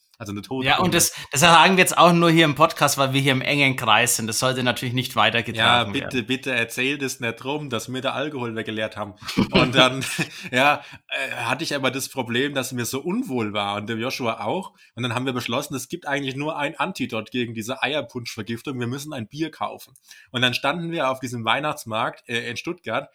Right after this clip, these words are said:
Speaker 1: und haben irgend, äh, ich kenn das von meinen Weihnachtsmärkten, dass da eigentlich immer irgendwo ein Stand ist, der für die Männer, die diese, diesen ganzen Weihnachtsglühwein-Gedönse nicht so zugänglich sind, dass da wird dann Bier verkauft, meistens Pilz. Und,
Speaker 2: Ja,
Speaker 1: äh,
Speaker 2: meistens wird auch,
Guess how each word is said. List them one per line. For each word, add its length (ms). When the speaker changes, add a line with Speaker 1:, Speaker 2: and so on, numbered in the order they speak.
Speaker 1:
und 160
haben 320
irgend, 400
äh, 140
ich 200
kenn 180
das 140
von 180
meinen 320
Weihnachtsmärkten, 680
dass 180
da 80
eigentlich 340
immer 240
irgendwo 340
ein 180
Stand 300
ist, 180
der 80
für 120
die 100
Männer, 240
die 100
diese, 260
diesen 220
ganzen 340
Weihnachtsglühwein-Gedönse 1300
nicht 160
so 80
zugänglich 480
sind, 180
dass 140
da 80
wird 100
dann 200
Bier 140
verkauft, 460
meistens 360
Pilz. 360
Und, 220
Speaker 2:
Ja, 80
Speaker 1:
äh, 20
Speaker 2:
meistens 480
wird 120
auch, 320